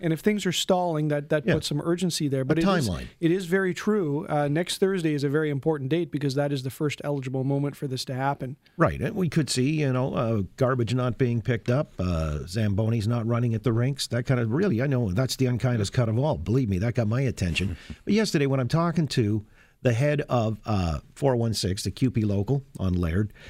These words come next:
Speaker 2: uh, there was a line item there that, uh, they're, they're negotiating on benefits.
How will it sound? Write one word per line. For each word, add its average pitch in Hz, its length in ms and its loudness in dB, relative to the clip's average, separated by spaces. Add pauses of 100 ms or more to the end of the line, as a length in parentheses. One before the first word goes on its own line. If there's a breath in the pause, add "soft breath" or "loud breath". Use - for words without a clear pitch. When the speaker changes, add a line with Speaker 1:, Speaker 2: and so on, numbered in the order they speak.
(200 loud breath)
Speaker 2:
uh, 85 280 2 (1040)
there 175 100 4
was 156 100 2
a 151 60 2
line 165 280 0
item 101 280 2
there 104 200 0
that, 117 240 -4
uh, 101 300 0
they're, 107 220 0 (160)
they're 139 120 2
negotiating 113 880 0
on 113 200 0
benefits. 123 720 -4